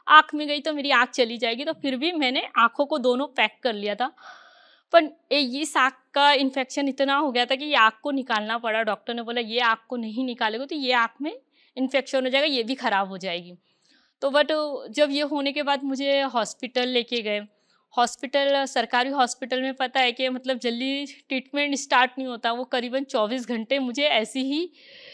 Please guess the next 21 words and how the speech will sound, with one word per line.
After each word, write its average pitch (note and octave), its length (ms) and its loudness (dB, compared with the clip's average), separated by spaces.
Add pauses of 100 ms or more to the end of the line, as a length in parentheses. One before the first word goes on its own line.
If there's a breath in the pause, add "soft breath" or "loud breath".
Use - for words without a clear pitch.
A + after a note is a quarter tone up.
(280 loud breath)
रखे C4 380 4
गए, B3 280 2
रखा B3 340 2
गया। A#3+ 240 -2
फिर C4+ 220 -4
मैं, B3+ 420 0
मतलब, C4 380 -2 (160)
उधर C#4+ 260 4
देख C4 340 2
रही B3 160 -6
थी, C#4 340 -6 (480 soft breath)
मुझे B3+ 220 -4
जो D4 300 2
से E4 280 -4
वार्ड G3+ 440 0
में C4+ 160 0
रखा G#3+ 320 -4
गया F#3+ 200 -8
था, F#3 160 -10
जो G#3 440 -10 (600 soft breath)
वंस B3+ 600 0